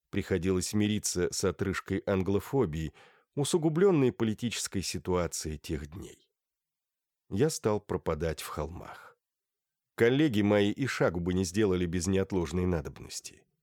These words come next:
А ребята могли покидать школьную территорию, огражденную стеной, как колючей проволокой, только по воскресеньям, и им запрещалось углубляться в деревню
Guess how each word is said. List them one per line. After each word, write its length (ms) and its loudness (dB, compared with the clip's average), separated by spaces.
А 120 -2
ребята 340 2
могли 260 2
покидать 460 0
школьную 460 2
территорию, 640 2
огражденную 760 0
стеной, 560 -2
как 240 -6
колючей 420 -4
проволокой, 580 0
только 260 2
по 120 -4
воскресеньям, 840 0
и 100 -4
им 260 0
запрещалось 760 0
углубляться 640 0
в 60 -6
деревню 460 2